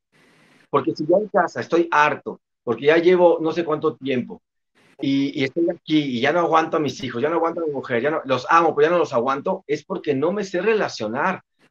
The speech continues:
no sé sacar un tema de conversación, no sé preguntar, "¿Qué haces? ¿Cómo has hecho?".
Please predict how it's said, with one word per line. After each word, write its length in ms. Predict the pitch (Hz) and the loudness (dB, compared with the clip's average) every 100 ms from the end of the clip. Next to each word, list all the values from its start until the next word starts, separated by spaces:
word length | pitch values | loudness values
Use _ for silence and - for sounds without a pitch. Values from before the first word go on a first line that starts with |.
| - | -6
no 120 | 165 | -4
sé 120 | 214 | -2
sacar 280 | 202 190 190 | -2 -2 -2
un 120 | 190 | -2
tema 220 | 180 185 | -2 0
de 80 | 175 | 0
conversación, 840 | 151 117 107 - - 143 170 175 - _ _ _ _ - | -2 -4 -4 -10 -4 0 2 0 -4 _ _ _ _ -4
no 80 | |
sé 120 | 156 196 | 0 2
preguntar, 680 | 202 151 127 151 160 175 - | 2 2 0 0 2 0 -2
"¿Qué 120 | 180 | -2
haces? 340 | 180 185 180 - | -2 -2 -6 -12
¿Cómo 160 | 175 175 | -6 -6
has 140 | - | -2
hecho?". 360 | 175 170 147 | -4 -2 -6